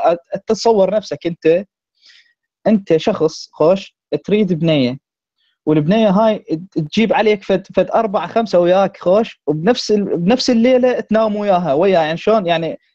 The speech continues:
يعني أنت وأربع أشخاص وياك و-، وتنامون على، على بنية واحدة.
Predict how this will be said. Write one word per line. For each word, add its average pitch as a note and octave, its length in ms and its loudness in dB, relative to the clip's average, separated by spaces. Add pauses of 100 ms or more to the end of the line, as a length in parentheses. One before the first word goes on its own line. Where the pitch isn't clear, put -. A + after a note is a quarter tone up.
(140)
يعني D#3+ 360 0
أنت A#3+ 220 2
وأربع G#3 480 2
أشخاص G3 340 -4
وياك E3 320 2 (300)
و-، D3+ 400 -2
وتنامون A#3+ 500 0
على، G#3 340 4
على F#3+ 260 2
بنية G#3+ 280 0
واحدة. D#3 400 0